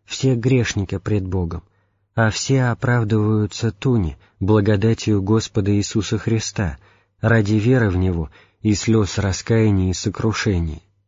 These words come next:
Будем же плакать о грехах наших,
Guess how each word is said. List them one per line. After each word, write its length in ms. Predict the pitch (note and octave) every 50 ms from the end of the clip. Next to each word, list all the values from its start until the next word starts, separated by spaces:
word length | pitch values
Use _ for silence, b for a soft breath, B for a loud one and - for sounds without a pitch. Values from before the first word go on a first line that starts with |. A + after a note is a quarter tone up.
| _ _ _ _ _ _ _ _ _ _ _ _ _ _ _ _ _ _ _ _
Будем 400 | - G2+ G2+ A#2+ A#2 A#2 A2 G#2
же 200 | F#2+ F#2 A2 G#2+
плакать 600 | G2+ - - A#2+ A#2 B2 B2 A#2 - - F#2+ -
о 40 | G2
грехах 560 | F#2 F#2 G2+ G2+ G2 - - A#2 G#2 E2 -
наших, 440 | F#2+ F2+ F2 E2 D#2 - - - -